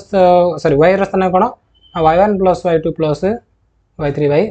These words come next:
ଥ୍ରୀ। ଏଇଟା ହେଉଛି କ'ଣ? ଭର କେନ୍ଦ୍ରର ସ୍ଥାନାଙ୍କ। ତ ମୂଲ୍ୟ ପକେଇ ଦିଅ ଯାତ୍ରା, ଏକ୍ସ ୱାନ୍ ପ୍ଲସ୍ ଏକ୍ସ ଟୁ ପ୍ଲସ୍ ଏକ୍ସ ଥ୍ରୀ ମାନେ କ'ଣ? ମାଇନସ୍ ଚାରି, ତିନି ଆଉ ଏକ। ମାଇନସ୍ ଚାରି ପ୍ଲସ୍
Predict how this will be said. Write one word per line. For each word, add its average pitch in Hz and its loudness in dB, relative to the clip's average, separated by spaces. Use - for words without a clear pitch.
ଥ୍ରୀ। 151 -6
ଏଇଟା 143 -4
ହେଉଛି 156 -4
କ'ଣ? 185 -2
ଭର 156 0
କେନ୍ଦ୍ରର 151 -4
ସ୍ଥାନାଙ୍କ। 127 -8
ତ - -6
ମୂଲ୍ୟ 175 4
ପକେଇ 208 4
ଦିଅ 214 4
ଯାତ୍ରା, 208 0
ଏକ୍ସ 190 -4
ୱାନ୍ 202 0
ପ୍ଲସ୍ 202 0
ଏକ୍ସ 196 -4
ଟୁ 196 -2
ପ୍ଲସ୍ 196 2
ଏକ୍ସ 185 -4
ଥ୍ରୀ 202 -2
ମାନେ 196 2
କ'ଣ? 190 2
ମାଇନସ୍ 170 0
ଚାରି, 196 2
ତିନି 190 2
ଆଉ 196 0
ଏକ। 180 2
ମାଇନସ୍ 165 -2
ଚାରି 185 2
ପ୍ଲସ୍ 170 -2